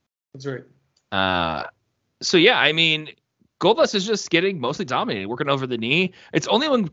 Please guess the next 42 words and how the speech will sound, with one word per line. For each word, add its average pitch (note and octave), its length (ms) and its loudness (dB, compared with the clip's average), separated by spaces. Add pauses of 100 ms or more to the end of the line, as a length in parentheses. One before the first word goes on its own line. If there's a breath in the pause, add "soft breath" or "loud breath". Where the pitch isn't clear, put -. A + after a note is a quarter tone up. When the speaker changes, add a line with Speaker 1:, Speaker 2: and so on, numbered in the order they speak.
(100)
Speaker 2:
Brett F3 220 2
tries F#3 300 -4
for D#3 80 -2
a C#3 40 -2
suplex G3 480 -4
is C#3+ 80 -12
Goldust D3 280 -6
actually C3+ 160 -10
countering, C#3 300 -4
gets A2 120 -4
some G2 100 -10
proper B2 380 -2
offense F2 500 -6
in. G1+ 220 -14 (840)
Speaker 1:
Mm-hmm. E3 320 -2 (540 soft breath)
Speaker 2:
And A#2+ 140 -6
Goldust G3 260 4
hits A3 120 0
some F3+ 100 -4
strikes, G#3 360 2
but F3+ 100 2
his A#3 140 4
leg D4 180 2
is - 80 -6
in C#4 80 -4
bad A3 240 0
shape. - 360 -2 (340)
Uh, A2+ 180 -2
he, C#3 160 -6
he D#3 160 -4
does A3 220 -2
get A3+ 100 -2
a G#3 40 -4
couple G#3 260 0
of F3 80 0
good G3 160 -2
punches E3+ 280 -6
to F3 100 -4
the D3 60 -4
face E3 300 0
on C3 160 -2
Brett, C3 320 0